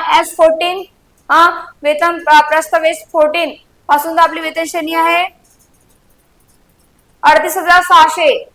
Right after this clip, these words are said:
ते एक लाख बावीस हजार आठशे ही आपली,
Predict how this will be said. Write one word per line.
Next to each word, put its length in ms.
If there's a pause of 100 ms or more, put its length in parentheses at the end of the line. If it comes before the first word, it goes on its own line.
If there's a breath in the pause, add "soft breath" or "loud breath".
(140)
ते 60
एक 200
लाख 180
बावीस 360
हजार 200
आठशे 600 (240)
ही 100
आपली, 560